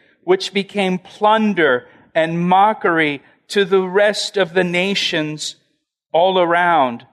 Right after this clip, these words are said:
Therefore, thus says the Lord God, "Surely I have spoken in my burning jealousy against the rest of the nations and against all Edom,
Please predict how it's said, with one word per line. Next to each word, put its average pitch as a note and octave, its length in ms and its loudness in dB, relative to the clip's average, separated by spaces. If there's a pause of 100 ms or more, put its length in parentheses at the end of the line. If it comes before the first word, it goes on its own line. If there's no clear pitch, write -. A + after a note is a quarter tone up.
(320)
Therefore, F#3+ 540 0
thus F3 400 0
says F3+ 340 -2
the F3+ 120 -2
Lord F3 340 0
God, E3+ 340 4 (240)
"Surely A3+ 880 2
I F3+ 220 2
have F3 180 -6
spoken F#3+ 640 0
in F3 240 -4
my E3 180 0
burning F3 560 0
jealousy E3 560 0
against E3 420 -4
the D#3+ 100 -2
rest E3 420 -2
of D#3+ 140 -4
the E3+ 100 2
nations E3 600 -4
and E3+ 100 -6
against E3 460 -4
all F#3+ 460 2
Edom, D#3 440 -2